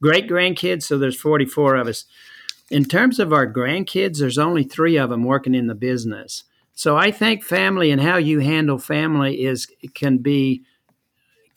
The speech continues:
can wreck what you're doing. Totally, totally, totally wreck it and how you handle it. So we feel like, uh, family should earn their position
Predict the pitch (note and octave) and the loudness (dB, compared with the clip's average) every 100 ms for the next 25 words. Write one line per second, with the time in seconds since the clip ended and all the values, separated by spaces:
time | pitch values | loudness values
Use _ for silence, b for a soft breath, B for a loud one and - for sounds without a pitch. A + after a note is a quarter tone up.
0 | _ _ - E3 D3+ D3 D#3+ D3 - D#3 | _ _ -2 2 4 4 2 0 -4 0
1 | D#3 C#3+ C3+ B2+ C#3+ B2+ A#2 - - - | 0 2 0 2 0 0 -6 -12 -12 -2
2 | F3 F3+ E3+ D3 C#3 - D#3 D3+ C#3+ C3 | 2 2 2 0 -2 -2 0 2 2 0
3 | B2+ D3 C#3 C3 A#2+ C3 C3+ C3 A#2 - | -2 -2 0 0 0 -2 -2 -4 -6 -6
4 | A#2 B2 C#3 B2+ B2 C#3 C3+ B2 A2+ C#3 | -4 0 0 0 -2 0 0 -2 -6 -12
5 | B B B B - D#3 D3 F#3 F#3 F#3+ | B B B B -2 2 4 2 2 0
6 | F3+ D#3+ - D3 D3+ F3 C#3 C3 A#2+ - | 2 -2 -4 -4 -4 -4 -4 -4 -8 -12
7 | _ - E3+ E3+ D#3+ D3+ C#3 b b b | _ -2 0 2 2 0 0 b b b
8 | - - D3 F3 D#3+ E3+ E3+ D#3+ D#3 C3+ | -2 0 0 0 2 4 4 2 0 0
9 | D#3 D3+ - D#3+ D3+ | 2 2 0 0 0